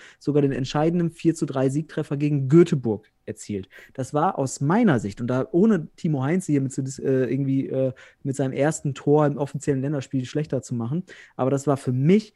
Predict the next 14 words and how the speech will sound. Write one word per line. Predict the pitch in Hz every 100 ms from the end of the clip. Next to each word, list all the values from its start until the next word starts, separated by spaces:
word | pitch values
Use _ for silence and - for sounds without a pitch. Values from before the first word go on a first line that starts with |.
| _ _ _
sicherlich | 135 151 196 180 180
der | - 135
bisher | 143 147 123 123
wichtigste | 214 - 190 - 175
Treffer | - 147 143 143
des | 131 -
deutschen | 127 123 123
Futsals. | 143 - 90 90 - _ _ _
Den | -
hat | 127
er | - 147
auch | 151 170
noch | 160
gemacht. | - 160 120 -